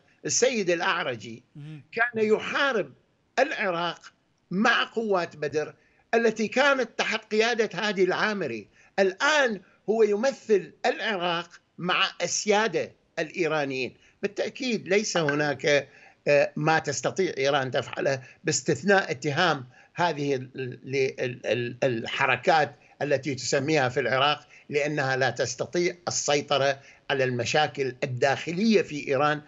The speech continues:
Speaker 1: كما أن الحكومة في بغداد
Speaker 2: نعم.
Speaker 1: الآن في العراق لا تستطيع السيطرة على الانتفاضة العراقية.
Speaker 2: طيب، بالتالي زيارة المسؤول العراقي إلى إيران ليس من أجل التباحث ولا توقيع الاتفاقيات،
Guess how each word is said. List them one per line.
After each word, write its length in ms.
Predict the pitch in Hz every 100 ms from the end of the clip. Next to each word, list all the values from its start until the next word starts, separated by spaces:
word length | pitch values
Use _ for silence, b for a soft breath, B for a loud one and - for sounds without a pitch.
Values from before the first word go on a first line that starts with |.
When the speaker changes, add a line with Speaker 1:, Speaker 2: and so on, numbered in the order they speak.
| B B B
Speaker 1:
كما 400 | 208 220 208 165
أن 140 | 175 147
الحكومة 540 | 143 160 131 165 151
في 200 | - 202
بغداد 520 | 208 131 120 107 107 - -
Speaker 2:
نعم. 160 | 139 139
Speaker 1:
الآن 520 | 127 - 165 165 151
في 140 | -
العراق 500 | 151 139 131 131 127 _ b -
لا 160 | 139
تستطيع 720 | 135 139 - 123 - 139 123 - _ - -
السيطرة 520 | 135 - 131 123 117 113
على 300 | - 127 123
الانتفاضة 840 | 113 120 117 107 110 113 117 117 -
العراقية. 640 | 123 - 104 90 - 80 71
Speaker 2:
طيب، 240 | 170 147
بالتالي 520 | 160 - 226 220 202
زيارة 340 | 151 180 208 180
المسؤول 460 | 165 151 - 180 160
العراقي 520 | 139 143 151 - 160
إلى 100 | 147
إيران 460 | 151 151 151 156 156 156
ليس 420 | 147 196 233 -
من 220 | 170 160
أجل 200 | 165 143
التباحث 640 | 139 - 135 147 143 - 143
ولا 200 | 147 147
توقيع 420 | 139 120 151 143
الاتفاقيات، 760 | 123 131 139 131 139 156 165